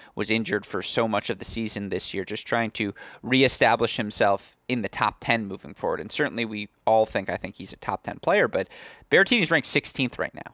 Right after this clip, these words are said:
So he's got some work to do to the end of the year. It's not gonna be a shock to see him play in indoor har-, uh, uh, in these indoor hard court events, although always worth remembering,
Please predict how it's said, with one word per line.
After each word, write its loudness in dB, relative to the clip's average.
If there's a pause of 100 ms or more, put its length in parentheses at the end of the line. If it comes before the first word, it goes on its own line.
So -8
he's -6
got 4
some -4
work 0
to -12
do -4
to -12
the -2
end 0
of -12
the -10
year. -2
It's -6
not -2
gonna -14
be -6
a -4
shock 2
to -10
see -4
him -4
play 2 (500)
in 2
indoor 4
har-, 4
uh, 6
uh, 6
in 2
these -2
indoor 2
hard 0
court -2 (380)
events, 6
although 6 (360)
always -2
worth -4
remembering, 0